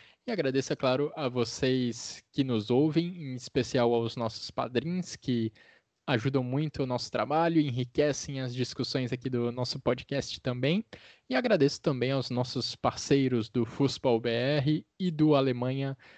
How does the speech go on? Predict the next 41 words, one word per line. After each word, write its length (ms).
F 280
C. 400
Vamos 200
começar 340
então, 340
Jonathan, 520
a 100
nossa 880
análise 640
das 460
nove 340
primeiras 880
equipes, 640
as 160
nove 280
primeiras 440
equipes 400
da 140
temporada 460
passada. 760
Antes 300
de 80
começar 380
a 60
análise, 420
na 120
verdade, 460
uma 220
notícia 580
que 180
saiu 300
hoje 240
que 140
eu 20
acho 140
que 100
é 60
muito 340
importante 480
também, 600
já 260